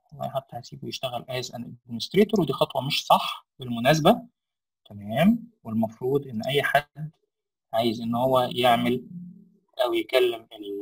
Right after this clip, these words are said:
ال-، ال-، السيرفر ما يكلموش من خلال الإيه؟ الأدمن دوت. ولكن هنجرب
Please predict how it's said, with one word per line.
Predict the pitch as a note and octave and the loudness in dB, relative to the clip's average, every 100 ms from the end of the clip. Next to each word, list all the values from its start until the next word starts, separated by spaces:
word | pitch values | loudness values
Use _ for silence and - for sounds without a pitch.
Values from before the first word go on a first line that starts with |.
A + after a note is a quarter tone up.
| G2 - | -10 -16
ال-، | G2+ - | -20 -20
ال-، | _ _ _ | _ _ _
السيرفر | - - C3 B2+ B2 B2+ | -14 -6 -4 -4 -6 -6
ما | A2+ | -6
يكلموش | G#2+ - A2 A#2 - | -10 -10 -12 -12 -14
من | A2 | -20
خلال | - A2+ | -14 -8
الإيه؟ | A2 A2+ A2+ A2+ _ _ _ _ _ _ _ - | -8 -6 -6 -6 _ _ _ _ _ _ _ -20
الأدمن | A2+ - A#2+ A#2 G#2+ A2 | -12 -8 -6 -4 -4 -2
دوت. | C3+ D#3+ G3 F#3+ - _ _ _ _ _ _ _ _ _ _ _ _ _ _ _ _ _ _ _ _ _ - | 2 2 0 -4 -20 _ _ _ _ _ _ _ _ _ _ _ _ _ _ _ _ _ _ _ _ _ -2
ولكن | B2+ G#2+ G#2+ A#2+ B2 - _ _ _ _ _ _ _ _ _ _ _ _ _ _ _ _ _ _ _ _ _ _ _ _ _ _ - | 0 0 -4 -10 -10 -14 _ _ _ _ _ _ _ _ _ _ _ _ _ _ _ _ _ _ _ _ _ _ _ _ _ _ -16
هنجرب | C3 A#2+ A2 G#2+ | -6 -4 -4 -6